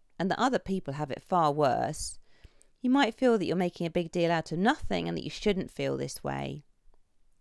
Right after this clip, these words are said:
Maybe your mum couldn't deal with your feelings, 'cause if she had too much on her plate, she might have felt completely overwhelmed. And if you got upset or angry or anxious,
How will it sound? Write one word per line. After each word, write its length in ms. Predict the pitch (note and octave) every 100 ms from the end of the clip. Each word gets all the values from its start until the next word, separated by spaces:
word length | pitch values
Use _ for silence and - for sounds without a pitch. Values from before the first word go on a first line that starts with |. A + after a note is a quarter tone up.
| _ - _ _ _ _ - _ - -
Maybe 360 | C#4+ C#4+ D4
your 160 | C4+ C4+
mum 200 | B3+ B3
couldn't 260 | B3 G3+
deal 240 | - D#4 F4+
with 140 | D4
your 140 | G3 D#3+
feelings, 640 | - D#3 D3+ D3+ D#3 -
'cause 160 | - G#3+
if 120 | B3+
she 120 | -
had 180 | B3 G#3
too 200 | - B3
much 200 | G3 -
on 100 | G3
her 100 | F#3
plate, 460 | - G#3 E3+ E3 -
she 160 | - A3
might 200 | A3+ -
have 100 | -
felt 240 | G#3 -
completely 760 | G#3 G#3 - D#4 D4 C4 - G#3+
overwhelmed. 880 | G#3+ G3+ G3 F#3 D#3 D3+ D#3 D#3 - - - - _ _
And 240 | F#3 G3 -
if 200 | F3+ -
you 180 | C4 C#4
got 160 | F3+
upset 580 | D#3 - - C#4 C4+ -
or 140 | F3 -
angry 400 | F#3 A3 A3+ G#3
or 100 | E3+ -
anxious, 720 | G3+ A3 - - A3 G#3+ -